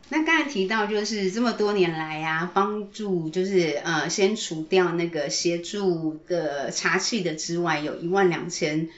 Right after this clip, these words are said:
只动物，所以其实是一个蛮大的量体。那这些动物在进到野生动物急救站，就是整个急救站实际上在处理的流程上面，也可以跟我们的就是，呃，听众朋友们分享一下，大概你们的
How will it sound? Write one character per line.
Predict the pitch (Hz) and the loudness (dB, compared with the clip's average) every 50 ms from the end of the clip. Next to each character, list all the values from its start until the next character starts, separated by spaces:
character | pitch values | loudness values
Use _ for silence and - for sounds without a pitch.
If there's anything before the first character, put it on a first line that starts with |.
| - - | -18 -12
只 | - - 180 175 | -4 -2 -2 0
动 | - 190 180 170 170 | 2 2 2 4 2
物， | 165 | 2
所 | 170 226 | 2 0
以 | 214 196 | 0 0
其 | 180 185 165 | 0 -2 -2
实 | 165 170 | -2 -2
是 | 185 202 196 190 | -4 -2 -2 -2
一 | 170 165 | -2 0
个 | 165 165 | -2 -2
蛮 | 156 156 143 151 165 | -2 -2 -2 -2 0
大 | 196 185 170 151 | 2 0 0 0
的 | 147 139 | -2 -2
量 | 170 170 160 - 151 185 | 0 0 0 -2 -4 -8
体。 | 185 - 180 - - - - - | -8 -8 -8 -8 -8 -14 -20 2
那 | - 359 381 | 6 6 8
这 | 370 370 | 8 6
些 | 349 359 339 339 | 2 2 0 0
动 | 330 - 330 311 285 262 214 | 0 0 0 0 0 -2 -4
物 | - 240 254 233 202 | -4 -4 -4 -4 -4
在 | - - 240 226 214 | -2 -2 0 0 0
进 | 214 - - - 285 254 233 | -2 -6 -4 0 2 2 2
到 | 233 254 240 202 | 2 2 0 2
野 | 180 156 147 | 2 0 2
生 | - 190 202 208 | 2 2 2 2
动 | 208 196 196 185 | 0 0 0 0
物 | |
急 | 180 - 165 156 156 | 0 -2 -6 -8 -4
救 | - 185 175 170 165 | -2 0 0 0 -2
站， | 165 - 185 156 127 - - - - - _ | -2 -2 0 0 0 -2 -6 -14 -20 -16 _
就 | - 240 | -4 -2
是 | 247 269 233 | 0 0 -2
整 | - - 185 165 165 156 | 0 2 2 2 2 2
个 | 170 180 175 | 2 2 2
急 | 170 165 - - 190 196 | 0 -2 -4 -4 -4 -2
救 | 196 277 285 254 | 0 2 2 2
站 | 226 254 240 226 | 2 0 0 0
实 | 214 - - 180 | 0 0 -2 -2
际 | 175 202 214 202 | -4 -4 -6 -4
上 | 202 220 190 185 | 0 2 2 4
在 | 185 202 196 196 | 4 2 0 0
处 | 196 - - 170 180 190 | -2 -4 -4 -2 -2 0
理 | 196 175 156 | 0 -2 -2
的 | - 147 139 | -4 -6 -6
流 | 151 156 160 160 170 | -4 -2 -2 -2 -2
程 | 165 - 165 160 170 | -2 -2 -2 -2 0
上 | - 196 180 | 2 2 4
面， | 185 180 165 156 156 160 | 4 4 2 2 2 0
也 | 170 | -2
可 | 165 - - 196 185 | -4 -2 0 2 4
以 | 190 185 | 4 2
跟 | 170 - 180 180 180 | 2 2 4 4 4
我 | 165 156 | 4 2
们 | 151 151 139 139 151 156 156 - | -2 -4 -4 -4 -6 -6 -6 -4
的 | - 151 147 143 | -2 0 0 0
就 | 143 175 170 175 | -2 -2 -4 -4
是， | 175 - 190 175 165 | -2 2 2 2 2
呃， | 139 - 156 147 131 | 2 0 -2 -2 -2
听 | - 208 202 | 0 0 4
众 | 202 185 180 | 4 4 4
朋 | 175 151 139 | 4 -4 -4
友 | 135 127 - | -6 -6 -4
们 | - - 156 - - - - - - | -2 -4 -4 -4 -6 -14 -20 -6 2
分 | - 185 196 | 4 4 4
享 | 196 - 180 156 156 156 | 4 0 -2 -2 -2 -6
一 | |
下， | 156 - 170 147 143 143 | -2 0 0 0 0 0
大 | - 190 180 | 2 2 2
概 | 180 175 180 160 151 | 4 4 2 2 0
你 | 147 143 | -2 -4
们 | 143 - 120 143 156 160 | -6 -6 -6 -4 -6 -4
的 | - 160 151 139 147 151 147 - | -2 -2 -2 0 -2 -4 -4 -6